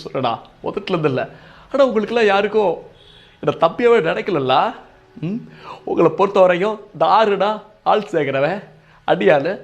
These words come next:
எச்ச சோறு துண்டுற வேலைக்காரன்ல. மீனுக்கு தூண்ல எதிரி, பாம்புக்கு பருந்து எதிரி, போலீஸுக்கு திருட எதிரி, ரவுடி கடைக்கு ரவுடி தானே எதிரி.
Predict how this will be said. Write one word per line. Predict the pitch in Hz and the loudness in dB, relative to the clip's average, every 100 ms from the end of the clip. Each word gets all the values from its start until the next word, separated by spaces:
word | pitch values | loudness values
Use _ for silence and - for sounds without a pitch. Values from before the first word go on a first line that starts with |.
| - _ - 196 | -18 _ -10 -6
எச்ச | 202 233 220 | -6 -6 -2
சோறு | 175 143 | -2 -4
துண்டுற | 156 147 143 127 143 | -6 0 0 0 -2
வேலைக்காரன்ல. | 180 147 123 120 135 208 - - _ - - 247 | -2 -2 -4 0 0 0 -4 -20 _ -20 -2 4
மீனுக்கு | 277 208 - | 4 4 2
தூண்ல | 277 240 220 | 4 4 4
எதிரி, | 240 - | 2 2
பாம்புக்கு | 226 240 220 185 160 | 2 2 0 -6 0
பருந்து | 214 226 | 0 0
எதிரி, | 196 214 - | -2 -4 -2
போலீஸுக்கு | 214 190 175 151 - | -2 -4 -10 -12 -10
திருட | 185 202 180 | -2 2 2
எதிரி, | 175 208 - - - 156 | 0 -6 -8 -20 -8 0
ரவுடி | 202 214 | 2 2
கடைக்கு | 196 180 165 | 0 -2 0
ரவுடி | 175 214 190 | 0 2 2
தானே | 170 | 0
எதிரி. | 139 131 | -2 -6